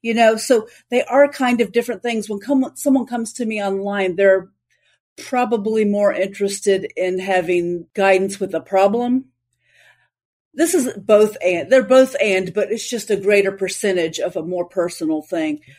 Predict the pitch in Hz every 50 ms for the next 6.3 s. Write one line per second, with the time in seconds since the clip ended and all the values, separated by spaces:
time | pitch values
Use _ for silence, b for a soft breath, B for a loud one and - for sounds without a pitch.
0 | b b b 156 165 160 160 160 - 185 190 190 214 196 202 214 208 196 190 190
1 | 190 190 - 226 214 214 - - 196 160 190 202 196 185 170 160 160 175 175 _
2 | _ _ - 185 196 190 180 - - 233 233 220 - 185 170 170 170 b b b
3 | b b 175 180 - - 208 190 190 190 190 196 - 208 196 185 175 175 180 180
4 | 175 170 _ _ _ _ _ _ _ _ _ _ - 160 165 160 160 208 208 202
5 | 220 - - 214 202 190 185 - _ - 180 190 190 - - 226 202 170 123 82
6 | - - - - - -